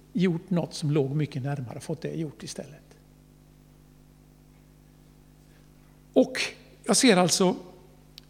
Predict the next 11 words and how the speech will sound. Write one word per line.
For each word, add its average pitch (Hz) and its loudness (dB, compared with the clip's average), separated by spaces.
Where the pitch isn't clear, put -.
på 202 2
det 170 4
s-, - -6
för 208 2
oss 175 2
som 151 -2
gemenskap, 165 -2
hur 185 4
viktig 175 -2
är 165 2
gemenskapen? 156 -2